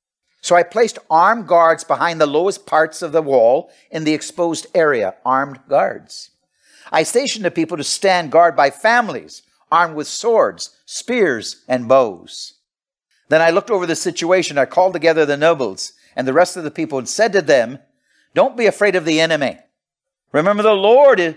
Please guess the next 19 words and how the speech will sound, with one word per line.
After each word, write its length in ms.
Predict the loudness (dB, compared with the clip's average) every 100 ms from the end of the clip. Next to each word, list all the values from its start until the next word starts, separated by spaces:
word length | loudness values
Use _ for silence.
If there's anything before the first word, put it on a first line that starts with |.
| _
who 160 | -4 -2
is 140 | -2
great 300 | 0 2 2
and 160 | -2 -4
glorious, 800 | 0 4 4 4 0 -6 -14 _ _ _ _ _ _ _ -2
and 220 | -2 -2
fight 480 | -8 -8 0 0 0
for 140 | -4 -2
your 140 | 2
brothers, 360 | 4 4 0 -4
your 80 |
sons, 400 | 0 2 2 -2
your 80 | -4
daughters, 340 | 4 4 2 -4
your 120 | 0
wives, 320 | 2 2 -2
and 100 | -4
your 160 | -2 0
homes.'" 680 | 0 -2 -8 -20 -20 -20